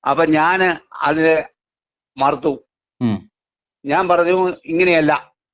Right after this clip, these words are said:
Speaker 1: ആദ്യ ഭാര്യയെ കൊന്ന ഇവൻ പറ-, ഇവൾ പറഞ്ഞ, മധുബാൽ പറഞ്ഞത് ആദ്യ ഭാര്യ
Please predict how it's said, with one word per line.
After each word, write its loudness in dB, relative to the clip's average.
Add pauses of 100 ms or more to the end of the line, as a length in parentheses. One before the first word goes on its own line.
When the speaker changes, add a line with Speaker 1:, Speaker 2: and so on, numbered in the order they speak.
(600)
Speaker 1:
ആദ്യ 0
ഭാര്യയെ 2
കൊന്ന 0
ഇവൻ -2
പറ-, -2
ഇവൾ 0
പറഞ്ഞ, 0
മധുബാൽ 0
പറഞ്ഞത് 0
ആദ്യ 0
ഭാര്യ 0